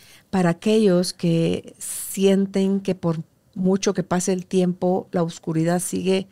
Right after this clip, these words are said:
profunda, perdieron el sentido de su vida, em, se están enfermando y además dicen, "No, pues sí, tal vez hay un rayito de luz y sí quisiera, pero yo no tengo dinero para ir a terapia".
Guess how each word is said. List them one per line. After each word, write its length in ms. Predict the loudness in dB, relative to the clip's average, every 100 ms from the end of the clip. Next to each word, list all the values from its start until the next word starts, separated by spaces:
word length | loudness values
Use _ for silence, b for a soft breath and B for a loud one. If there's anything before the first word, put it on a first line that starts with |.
| B B B B -2
profunda, 960 | 0 0 0 2 2 2 2 2 -2 B B B B -2
perdieron 420 | 0 4 2 2
el 80 | -2
sentido 400 | 0 0 2 2
de 100 | 2
su 220 | 0 -2
vida, 600 | 0 2 2 2 0 -2 -10 B B B B -2
em, 720 | 4 4 4 4 2 2 0 -2
se 120 | -2
están 240 | 0 2 2
enfermando 1080 | 2 2 4 4 4 4 4 4 4 0 -6 b b b b _ _
y 140 | 2 4
además 440 | 4 4 4 4
dicen, 480 | 2 0 2 2 4
"No, 220 | 4 2 2
pues 160 | 0
sí, 180 | 2 0
tal 160 | 2 2
vez 180 | 2 4
hay 100 | 2
un 80 |
rayito 380 | 4 2 2 2
de 100 | 2
luz 360 | 4 6 4 2
y 60 | -2
sí 140 | -4
quisiera, 600 | -2 -2 2 4 4 2
pero 200 | 0 -2
yo 120 | 0
no 80 | 0
tengo 160 | 0 2
dinero 600 | 2 2 2 2 2 -2 B B B 0
para 140 | 2
ir 120 | 4
a 60 | 2
terapia". 680 | 2 2 0 0 0 0